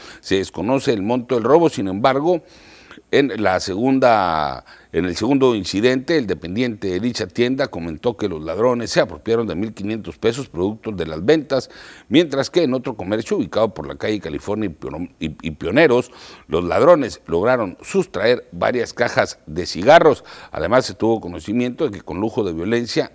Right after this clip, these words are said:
en, eh, las calles Boulevard Antonio Caso y calle Casanova, una persona fue despojada también de una motocicleta por parte de un sujeto que portaba un arma de fuego.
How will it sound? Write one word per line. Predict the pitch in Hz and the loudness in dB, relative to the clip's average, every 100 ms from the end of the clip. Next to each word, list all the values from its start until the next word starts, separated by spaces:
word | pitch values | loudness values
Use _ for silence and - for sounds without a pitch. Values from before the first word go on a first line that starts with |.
| - | -2
en, | 131 101 | -2 0
eh, | 87 82 | -2 -2
las | 78 80 - | -2 -6 -2
calles | 117 127 95 | 0 2 0
Boulevard | 87 85 101 110 | -2 0 2 2
Antonio | 101 104 92 | 0 -6 -4
Caso | 113 117 101 | -4 -2 -4
y | 82 | -4
calle | 107 113 101 78 | -4 -2 -2 -2
Casanova, | 76 76 82 127 131 - | -8 -8 2 4 4 0
una | 101 117 90 | -2 -2 -4
persona | 78 67 156 196 127 | -8 -2 0 0 -2
fue | - 117 | 0 0
despojada | 113 - 73 113 104 | 0 -6 0 0 0
también | 80 87 110 113 - - - | -2 -2 -2 -2 -10 -20 -14
de | - 82 | 0 2
una | 113 120 | 2 2
motocicleta | 101 87 73 76 - - 123 117 101 82 | 0 -2 -6 -12 -12 -4 -2 -2 -4 -6
por | 78 | -8
parte | - 107 107 104 | -4 -4 -4 -8
de | 80 | -6
un | 104 | -6
sujeto | 110 95 110 101 101 - | -8 -6 -6 -4 -8 -8
que | 131 | -8
portaba | - 78 - 101 101 | -8 -12 -6 -4 -4
un | 98 95 | -4 -4
arma | 101 104 | -4 -2
de | 101 | 0
fuego. | 165 196 190 | 4 4 4